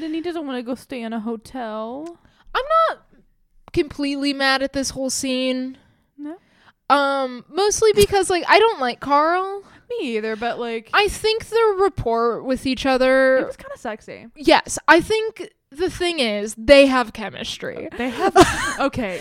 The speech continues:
Speaker 1: let me just say, let me just say, and you can slap me in the face afterward. I thought their chemistry was better than hers and Mike's.
Speaker 2: I agree.
Speaker 1: <laughs>
Speaker 2: Um, I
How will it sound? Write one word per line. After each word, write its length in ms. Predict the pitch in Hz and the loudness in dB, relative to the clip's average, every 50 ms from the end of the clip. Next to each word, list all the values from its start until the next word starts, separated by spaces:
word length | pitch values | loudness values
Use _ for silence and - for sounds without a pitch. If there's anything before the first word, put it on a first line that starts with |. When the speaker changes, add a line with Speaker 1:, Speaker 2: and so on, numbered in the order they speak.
| - - 233 | -10 -8 -8
Speaker 1:
let 100 | 240 247 | -6 -4
me 140 | 254 302 294 | -4 -4 -6
just 240 | - 339 320 - | -6 -8 -10 -8
say, 240 | - 247 233 233 240 | -8 -6 -6 -6 -6
let 160 | 190 233 226 | -6 -8 -8
me 140 | 220 233 226 | -6 -8 -8
just 240 | 202 220 220 214 - | -8 -8 -10 -10 -10
say, 280 | - 196 190 202 220 - - | -8 -8 -6 -8 -8 -10 -10
and 160 | 220 220 196 - _ _ | -12 -14 -14 -18 _ _
you 140 | - 226 196 | -8 -8 -6
can 160 | - 214 190 | -6 -8 -10
slap 260 | - - 196 175 143 | -8 -10 -10 -10 -10
me 120 | 160 165 170 | -10 -12 -12
in 100 | 165 165 | -12 -12
the 60 | 185 | -12
face 280 | - 175 156 165 190 - | -12 -12 -12 -12 -12 -12
afterward. 560 | - - - 175 175 170 - 117 - 196 233 _ _ _ _ _ _ | -14 -14 -14 -14 -12 -10 -10 -10 -12 -12 -16 _ _ _ _ _ _
I 140 | - - 208 | -14 -12 -10
thought 200 | 208 - 240 247 | -8 -8 -8 -6
their 100 | 330 349 359 | -6 -8 -8
chemistry 520 | - 233 214 196 202 196 - - 214 190 | -8 -10 -8 -8 -8 -10 -10 -10 -10 -10
was 160 | 180 185 185 | -8 -10 -12
better 260 | 175 - 170 156 165 170 | -12 -12 -10 -10 -10 -10
than 140 | 165 175 | -10 -12
hers 220 | 175 170 - - 175 | -12 -12 -14 -14 -16
and 100 | 156 143 | -18 -18
Mike's. 400 | - - 101 117 226 - - - - - - - 233 - _ _ _ _ _ _ _ _ _ _ _ _ _ _ - | -18 -20 -20 -20 -20 -20 -20 -20 -20 -20 -20 -20 -20 -20 _ _ _ _ _ _ _ _ _ _ _ _ _ _ -2
Speaker 2:
I 140 | 311 277 254 | 0 0 2
agree. 840 | 254 262 262 233 226 214 226 262 277 285 262 220 185 - 98 - - 392 | 2 2 0 -2 -6 -10 -8 -6 -4 -4 -2 -4 -4 -6 -10 -14 -14 -12
Speaker 1:
<laughs> 640 | 359 320 320 302 320 320 339 294 285 277 311 269 247 | -12 -12 -12 -14 -14 -14 -16 -16 -16 -16 -10 0 4
Speaker 2:
Um, 560 | 294 302 302 294 294 277 269 254 254 247 240 - 226 - - 233 - - | 4 6 6 6 4 4 2 0 -2 -6 -10 -10 -12 -14 -20 -8 -2 2
I 800 | 277 277 285 294 302 294 302 302 302 302 302 302 302 285 233 | 4 6 6 6 6 6 4 4 2 0 0 0 0 0 -2